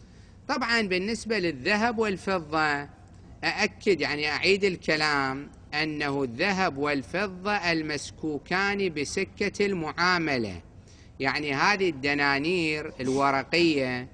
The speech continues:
اللي نستعملها هذه ما فيها زكاة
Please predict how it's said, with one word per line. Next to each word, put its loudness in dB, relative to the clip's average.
اللي -2
نستعملها -2
هذه 2
ما 4
فيها 2
زكاة 0